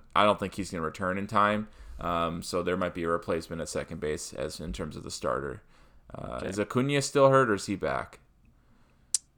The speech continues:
Speaker 2: Uh, I thought he, I thought, I thought he was back.
Speaker 1: I thought he got hurt, but maybe it was only, like, a day or
Speaker 2: Yeah.
Speaker 1: two thing.
Speaker 2: Well, let's look up. They're playing right now.
Speaker 1: So, um, that's the lineup. Um, in terms of some of the snubs here, uh, I think,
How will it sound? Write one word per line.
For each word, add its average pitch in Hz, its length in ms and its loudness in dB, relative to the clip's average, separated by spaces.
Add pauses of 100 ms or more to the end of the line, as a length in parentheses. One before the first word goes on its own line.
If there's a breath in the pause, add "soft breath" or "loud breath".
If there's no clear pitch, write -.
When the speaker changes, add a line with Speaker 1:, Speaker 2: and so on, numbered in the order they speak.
(160)
Speaker 2:
Uh, 107 260 -4
I 107 60 -20
thought 131 200 0
he, 135 120 0
I 113 100 2
thought, 127 220 0
I 117 100 0
thought - 200 -10
he 131 60 -8
was 107 100 -8
back. - 260 -2
Speaker 1:
I 85 60 -6
thought 104 160 0
he 110 80 0
got 95 160 2
hurt, 76 340 -4 (380)
but 76 160 -4
maybe 80 240 -4
it 76 40 -2
was 73 120 -8
only, 76 160 -8
like, 76 180 -8
a 73 60 -12
day 73 220 -8
or 71 60 -8
Speaker 2:
Yeah. - 60 -12
Speaker 1:
two - 220 -10
thing. - 360 -14
Speaker 2:
Well, - 220 -10
let's - 220 -10
look - 220 -18
up. - 160 -16
They're 101 100 -12
playing - 260 -16
right - 140 -12
now. 104 240 -12 (300)
Speaker 1:
So, 95 340 -4 (380 loud breath)
um, 90 480 0
that's 117 240 6
the 135 80 0
lineup. 110 680 6
Um, 98 500 6
in 107 120 0
terms 131 320 2
of 127 180 6
some 127 180 4
of 127 60 4
the 120 80 4
snubs 123 520 2
here, 143 500 2 (140)
uh, 104 440 4
I 80 120 4
think, - 500 -2